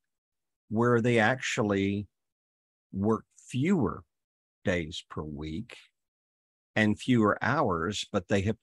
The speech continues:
found that the productivity levels are considerably higher. But again, I think that also depends a great deal upon what is the standard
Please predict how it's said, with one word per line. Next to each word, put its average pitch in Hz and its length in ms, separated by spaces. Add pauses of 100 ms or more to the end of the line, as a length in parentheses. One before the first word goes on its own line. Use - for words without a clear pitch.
found 101 380
that 87 100 (120)
the - 80 (120)
productivity 95 840
levels 85 1040
are 101 140
considerably 92 720
higher. - 480 (1200)
But 131 100
again, 180 300
I 139 100
think 139 320
that 120 280
also 113 500
depends 101 580
a 92 60
great 98 360
deal 95 320
upon 87 680 (760)
what 92 200
is 92 200
the 98 120
standard 92 880